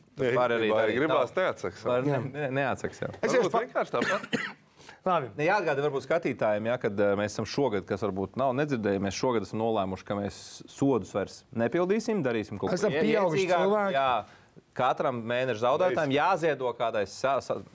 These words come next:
Speaker 2: sevis izvēlētāji Latvijas basketbola organizācijai.
Speaker 3: Vai sporta? Manā gadījumā viņi ir visādiem sportiem.
Speaker 2: Nu, arī jā, bet, nu,
Speaker 3: R R.
Speaker 2: saistīt basketbolu ar sportu, ar, piedosim arī sportu, un Rudolfs, kā pagājušā gada grēkās, kurš nebija atkal izpildījis kaut kādus sodus,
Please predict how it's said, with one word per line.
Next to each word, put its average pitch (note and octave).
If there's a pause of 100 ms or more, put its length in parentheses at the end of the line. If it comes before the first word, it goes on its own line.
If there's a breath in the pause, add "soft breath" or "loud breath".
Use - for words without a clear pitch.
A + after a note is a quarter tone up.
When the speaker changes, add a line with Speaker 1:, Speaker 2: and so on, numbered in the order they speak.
Speaker 2:
sevis C3+
izvēlētāji C3+
Latvijas A#2
basketbola G#2+
organizācijai. F#2
Speaker 3:
Vai F3+
sporta? D3
Manā E3
gadījumā D3
viņi C3+
ir C3
visādiem B2+
sportiem. C#3
Speaker 2:
Nu, A3+
arī C3+
jā, F2+ (100)
bet, B2
nu, A#2+
Speaker 3:
R A#2+
R. B2
Speaker 2:
saistīt D3
basketbolu C#3
ar G#2
sportu, G#2 (120)
ar, G#2
piedosim A2+
arī G2+
sportu, F3+
un A#2
Rudolfs, C3+
kā G#2
pagājušā G#2
gada G2+
grēkās, G#2
kurš F#2+
nebija G#2
atkal G2+
izpildījis F#2+
kaut F#2+
kādus -
sodus, D#3+